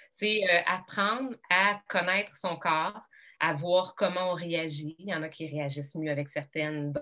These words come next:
d'autres moins, parce qu'on est tous uniques. Notre biochimie n'est pas identique, donc on n'a pas la, la même réaction. Des fois, on a aussi au niveau, euh, olfactif.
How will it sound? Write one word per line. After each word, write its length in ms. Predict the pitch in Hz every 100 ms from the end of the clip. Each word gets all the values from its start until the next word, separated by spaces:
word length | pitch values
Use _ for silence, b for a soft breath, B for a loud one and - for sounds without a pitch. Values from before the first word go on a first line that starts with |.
| -
d'autres 400 | 147 147 - -
moins, 440 | 160 156 151 175 262 b b b b -
parce 260 | - -
qu'on 380 | - 165 170 160
est 160 | 156 147
tous 240 | 165 147
uniques. 360 | 165 208 285 -
Notre 200 | 160 156
biochimie 720 | 135 156 165 - 170 175 180
n'est 60 | 160
pas 180 | 160 160
identique, 720 | 147 143 151 147 - 214 -
donc 280 | 151 160 156
on 60 | 151
n'a 180 | 151
pas 220 | 147 165 160
la, 180 | 151 - -
la 120 | 147
même 280 | 156 160 165
réaction. 480 | 151 143 143 - 214
Des 160 | 156
fois, 140 | 143 151
on 140 | 156
a 20 | 156
aussi 460 | 151 151 - 170
au 60 | 165
niveau, 320 | 156 147 160
euh, 80 | 151 151 B B
olfactif. 760 | - 170 156 147 139 - 196